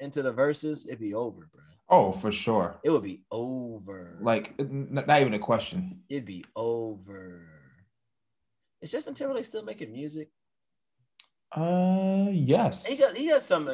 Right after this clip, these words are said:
Speaker 1: here and there, 'cause he did, like, some songs for some movies and shit, right?
Speaker 2: Yeah.
Speaker 1: You shouldn't
Speaker 2: Uh,
Speaker 1: need, you need to get back in his
Speaker 2: he
Speaker 1: acting bag, bro, 'cause he's low-key nice with the acting stuff.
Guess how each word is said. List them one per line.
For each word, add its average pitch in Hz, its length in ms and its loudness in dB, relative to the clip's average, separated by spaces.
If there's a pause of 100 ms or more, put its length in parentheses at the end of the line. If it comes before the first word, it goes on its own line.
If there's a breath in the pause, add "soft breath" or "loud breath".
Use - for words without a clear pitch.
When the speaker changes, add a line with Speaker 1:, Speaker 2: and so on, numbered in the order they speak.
Speaker 1:
here 143 160 -4
and 123 160 -10
there, 139 200 0
'cause 135 140 -12
he 175 140 -2
did, 147 160 -6
like, 131 140 -2
some 120 140 -14
songs 127 300 -8
for 120 80 -14
some 110 180 -12
movies 113 380 -6
and 113 100 -10
shit, 120 320 -12
right? 120 280 -12 (1200)
Speaker 2:
Yeah. 87 300 -4 (420)
Speaker 1:
You 165 80 -2
shouldn't - 280 -4
Speaker 2:
Uh, 214 100 4
Speaker 1:
need, 208 60 4
you - 60 2
need 233 140 -4
to 294 80 -2
get 160 160 0
back 147 160 4
in 107 100 -2
his 120 120 -10
Speaker 2:
he - 40 -16
Speaker 1:
acting 151 460 -4
bag, 117 280 -4
bro, 120 220 -4
'cause 139 140 -12
he's 220 180 -12
low-key 190 320 -6
nice 143 300 -8
with 147 100 -12
the - 80 -12
acting 113 380 -16
stuff. 95 340 -12